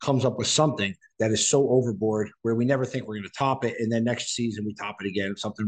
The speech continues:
mo-, even worse. All right. Again, this, this year, once again, it got worse. Um,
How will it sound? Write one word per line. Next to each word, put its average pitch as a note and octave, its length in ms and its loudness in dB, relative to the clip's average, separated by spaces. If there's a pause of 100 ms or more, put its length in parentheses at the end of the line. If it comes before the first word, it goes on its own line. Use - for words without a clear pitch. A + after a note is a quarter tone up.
mo-, A2 140 -2 (220)
even - 220 -6
worse. F#2+ 380 -6 (420)
All A#2+ 60 2
right. C3 320 4
Again, B2 300 2
this, C3 240 0
this C3 260 0
year, C3 160 4
once A#2 240 -2
again, A2+ 320 -2
it C3 80 -4
got G#2+ 140 -6 (160)
worse. - 260 -6 (360)
Um, A2 400 2